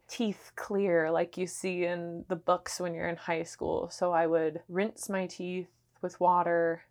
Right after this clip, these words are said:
and then wait a beat and, like, really gently brush them.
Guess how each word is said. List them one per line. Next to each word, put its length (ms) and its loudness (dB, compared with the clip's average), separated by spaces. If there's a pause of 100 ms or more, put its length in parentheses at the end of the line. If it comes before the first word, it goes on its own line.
(120)
and 120 -4
then 180 -2
wait 200 2
a 60 2
beat 400 -2
and, 160 -10
like, 240 -10
really 180 -2
gently 540 -6
brush 400 -2
them. 500 -6